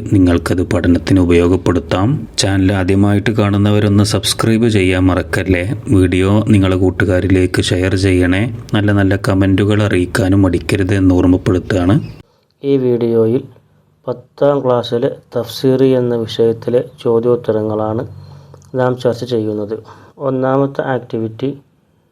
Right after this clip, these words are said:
Speaker 2: നൂസിർ ബിമാ യുനാസബു, യുനാസിബു, അനുയോജ്യമായത് ചേർത്ത് എഴുതാനാണ് പറഞ്ഞിട്ടുള്ളത്. അപ്പോൾ ബ്രാക്കറ്റിൽ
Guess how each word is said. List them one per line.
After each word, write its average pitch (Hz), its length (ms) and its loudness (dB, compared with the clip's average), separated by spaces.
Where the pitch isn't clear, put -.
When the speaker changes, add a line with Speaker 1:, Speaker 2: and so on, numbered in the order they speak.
Speaker 2:
നൂസിർ 135 380 0
ബിമാ 135 340 2
യുനാസബു, 117 720 -4
യുനാസിബു, 123 540 -4
അനുയോജ്യമായത് 135 840 2
ചേർത്ത് 120 540 -2
എഴുതാനാണ് 117 440 0
പറഞ്ഞിട്ടുള്ളത്. 113 640 -2
അപ്പോൾ - 240 -6
ബ്രാക്കറ്റിൽ 117 460 -2